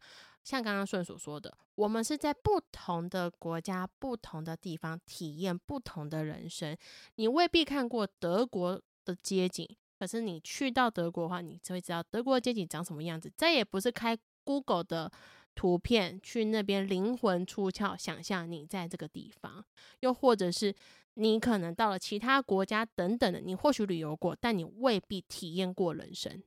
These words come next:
所以我觉得这一集想要给很多听众的是比较多于，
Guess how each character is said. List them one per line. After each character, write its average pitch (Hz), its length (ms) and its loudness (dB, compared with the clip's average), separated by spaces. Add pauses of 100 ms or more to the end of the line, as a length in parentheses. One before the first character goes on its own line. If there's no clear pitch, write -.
(640)
所 262 120 2
以 285 60 6
我 208 160 6
觉 175 160 0
得 175 260 2 (200)
这 262 140 4
一 - 20 2
集 175 200 -2
想 165 160 -6
要 170 80 -4
给 185 160 -4
很 175 140 -4
多 190 140 -4
听 240 200 -4
众 233 200 -2
的 165 80 -4
是 185 160 -4
比 202 80 -16
较 165 120 -4
多 175 240 -2
于， 156 160 -4